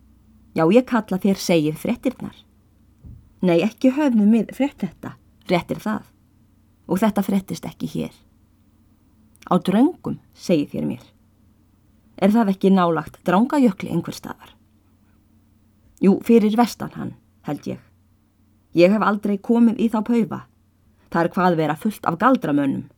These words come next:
og alls konar óþjóð." "En meðal annarra orða," sagði Gestur, og þreifaði hendinni ofan í vasa sinn.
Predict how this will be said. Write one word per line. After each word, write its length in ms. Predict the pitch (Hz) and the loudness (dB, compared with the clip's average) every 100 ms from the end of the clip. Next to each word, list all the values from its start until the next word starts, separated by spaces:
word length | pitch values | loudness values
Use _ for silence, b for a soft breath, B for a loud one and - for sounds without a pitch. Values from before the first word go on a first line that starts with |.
| _ _ | _ _
og 100 | - | 2
alls 200 | 175 160 | 2 2
konar 280 | - 156 151 | -2 -2 0
óþjóð." 540 | 170 160 - - - _ _ _ _ _ _ _ _ _ b b b | 0 0 -6 -16 -18 _ _ _ _ _ _ _ _ _ b b b
"En 180 | 190 | 4
meðal 260 | 226 277 254 | 6 6 2
annarra 340 | 269 302 254 247 | 2 2 2 2
orða," 380 | 320 185 - - _ _ _ _ _ _ | -2 -4 -10 -16 _ _ _ _ _ _
sagði 260 | _ 143 160 | _ -8 -4
Gestur, 400 | 185 185 - - - _ _ _ _ | -4 -4 -8 -18 -20 _ _ _ _
og 120 | - 165 | -10 -6
þreifaði 480 | 165 156 185 170 143 | -2 0 0 -2 -4
hendinni 420 | 147 180 196 190 | -4 -2 -2 0
ofan 280 | 170 160 170 | 0 -2 -2
í 60 | 196 | -2
vasa 240 | 220 - | -2 -6
sinn. 220 | - - | -12 -14